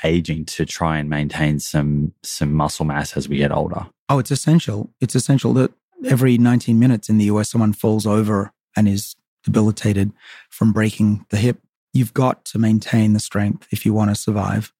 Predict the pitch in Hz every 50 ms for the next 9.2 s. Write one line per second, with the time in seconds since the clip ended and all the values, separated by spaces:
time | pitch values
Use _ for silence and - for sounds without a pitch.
0 | _ - 135 131 113 120 113 240 262 247 220 - _ - 123 117 - - 123 120
1 | 120 113 104 120 110 107 101 101 101 - - 151 147 120 107 113 107 - - 107
2 | 104 104 - - _ _ _ - - - _ _ _ _ 135 123 - 143 131 -
3 | - 127 117 104 107 110 104 - 107 107 110 117 113 107 101 101 101 101 - -
4 | 107 95 113 113 104 104 101 98 - - 101 104 117 123 127 117 107 101 107 117
5 | 123 - _ _ _ _ _ _ - 120 127 131 120 - - 110 107 101 101 110
6 | 123 123 - - 120 110 107 107 104 98 110 110 117 110 101 98 98 98 - -
7 | - 101 - 110 104 104 101 98 - - - 98 95 104 - - - - - 117
8 | 107 - 104 98 95 101 95 117 120 - - - 104 101 98 104 120 123 123 110
9 | 107 110 - -